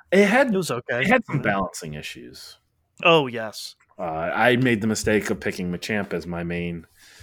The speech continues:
Speaker 1: who was one of the worst characters in the game.
Speaker 2: Yeah.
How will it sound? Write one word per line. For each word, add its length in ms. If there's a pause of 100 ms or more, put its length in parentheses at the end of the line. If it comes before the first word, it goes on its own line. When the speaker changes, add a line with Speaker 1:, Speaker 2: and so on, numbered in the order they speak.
(180)
Speaker 1:
who 200
was 460
one 160
of 80
the 80
worst 260
characters 480
in 100
the 1120
game. 100
Speaker 2:
Yeah. 120